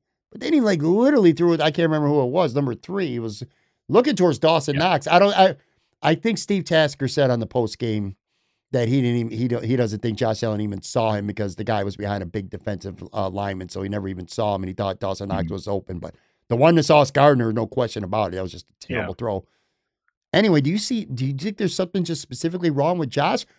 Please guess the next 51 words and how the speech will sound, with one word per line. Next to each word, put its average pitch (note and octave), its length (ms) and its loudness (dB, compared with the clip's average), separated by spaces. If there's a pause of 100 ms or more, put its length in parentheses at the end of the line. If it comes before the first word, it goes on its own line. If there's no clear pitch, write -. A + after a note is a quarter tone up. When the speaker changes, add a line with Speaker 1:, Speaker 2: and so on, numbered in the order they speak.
(160)
Speaker 1:
or B3 400 8 (260)
is E3 180 2
this B3+ 240 -2
just G#3+ 240 0
a F#3+ 60 -2
question, F#3 460 2
Joe? F3 380 4 (260)
I E3+ 60 -4
mean, F#3 160 2
you G3 60 -2
cover G3 240 6
hockey, F3 520 4
but F3 260 2
y-, F#3 80 -12
you G3+ 260 -6
know, F#3+ 240 2
in D#3+ 80 2
hockey C#3+ 440 -2
and F#3 100 0
just E3+ 160 -6
all F#3 160 0
sports, B2+ 400 -6 (300)
sometimes G#3 500 0
gr-, D3 240 -8
even G3 300 0
great D#3 360 0
players E3 380 4
just C#3+ 320 -6
go C3+ 160 2
through C#3 200 -4
slumps. B2 440 -6
Is A#2 140 -8
this B3+ 180 -8
just A3 340 -4
Speaker 2:
Oh, F#3+ 80 -4 (120)
sure. G#3 200 -2
Speaker 1:
your F3+ 80 6
boy's A#3 280 4
just G#3 180 2
slumping F#3 340 4
right G#3 160 4
now? G#3 240 6
Or G3+ 40 4
do F#3 80 0
you D#3 60 0
think F#3 180 -2
there's F3 180 -2
something E3+ 300 0
more D#3 240 0
to A#2+ 240 -8
it? - 100 -14